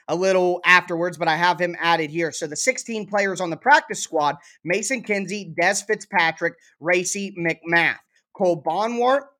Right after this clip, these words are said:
Christian DeLauro, Miller Forrestall, Justin March Lillard, Luke Stocker, Nate, or Naquan Jones,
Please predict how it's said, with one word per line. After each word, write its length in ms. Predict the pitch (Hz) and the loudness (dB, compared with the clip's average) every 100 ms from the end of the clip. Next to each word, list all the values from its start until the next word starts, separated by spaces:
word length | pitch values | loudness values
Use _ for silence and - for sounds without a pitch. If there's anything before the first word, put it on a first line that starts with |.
| _ | _
Christian 500 | - 254 - 196 180 | -4 -4 -2 -6 -4
DeLauro, 640 | 165 165 202 214 226 262 269 _ _ _ | -2 0 0 2 4 2 -2 _ _ _
Miller 380 | 147 175 226 226 | -4 0 2 0
Forrestall, 920 | 208 214 226 226 - 240 226 233 - _ _ _ 143 | 0 0 2 0 -2 0 2 0 -8 _ _ _ -10
Justin 640 | 139 196 214 - 233 233 | -2 -2 -2 -4 -4 -4
March 380 | 185 175 185 - | -2 -2 -2 -6
Lillard, 460 | 160 185 208 226 247 - _ _ | -6 -2 0 0 -4 -12 _ _
Luke 360 | 139 180 220 - | -6 -4 -4 -6
Stocker, 680 | - - 196 190 208 269 277 - _ - | -8 -2 0 0 0 -4 -6 -12 _ -12
Nate, 540 | 151 170 175 190 202 180 | -8 -4 0 0 0 0
or 160 | 165 | 0
Naquan 520 | 156 196 208 220 185 160 | 0 -2 2 0 2 2
Jones, 420 | 190 214 226 226 | 2 2 0 -6